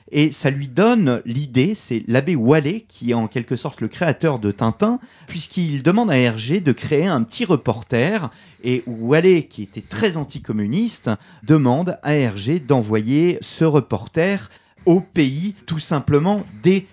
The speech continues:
soviets. Alors, il a fallu visiblement quelques minutes à Hergé pour créer ce petit personnage qui apparaît dans Le Pays des Soviets. C'est un personnage très jeune qui a quatorze, quinze ans, seize ans, pas plus,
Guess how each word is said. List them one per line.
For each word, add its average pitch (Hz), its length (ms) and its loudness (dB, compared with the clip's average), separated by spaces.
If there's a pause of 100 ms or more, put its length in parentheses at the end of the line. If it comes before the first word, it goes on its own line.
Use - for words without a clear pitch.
(120)
soviets. 107 560 -2 (180)
Alors, 156 340 2 (720)
il 147 160 -2
a 165 80 2
fallu 190 280 -4
visiblement 139 560 -4
quelques 135 420 -4
minutes 147 1000 0
à 120 140 2
Hergé 120 420 0
pour 143 240 -4
créer 139 240 0
ce 127 140 -6
petit - 280 -8
personnage 147 840 0 (400)
qui 151 120 0
apparaît 135 640 -2
dans 127 440 -2
Le 113 140 0
Pays 139 240 -6
des 123 100 -4
Soviets. 156 640 -6 (400)
C'est - 380 -4
un 175 60 0
personnage 180 540 -4
très 165 220 -4
jeune 147 380 0
qui - 120 -4
a 131 60 0
quatorze, 147 600 -4 (100)
quinze 147 320 2
ans, 147 340 2
seize 143 380 -4
ans, 143 160 2
pas 131 180 -4
plus, - 520 -2